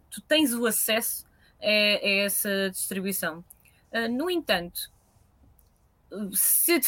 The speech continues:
se a indústria em Portugal de, de videojogos só toda junta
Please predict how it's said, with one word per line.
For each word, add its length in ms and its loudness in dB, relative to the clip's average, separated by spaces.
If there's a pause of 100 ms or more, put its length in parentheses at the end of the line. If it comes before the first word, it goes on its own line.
(160)
se 200 2
a 200 4
indústria 520 4
em 80 2
Portugal 600 2
de, 260 -2
de 160 2
videojogos 480 2
só 100 2
toda 240 -2
junta 400 0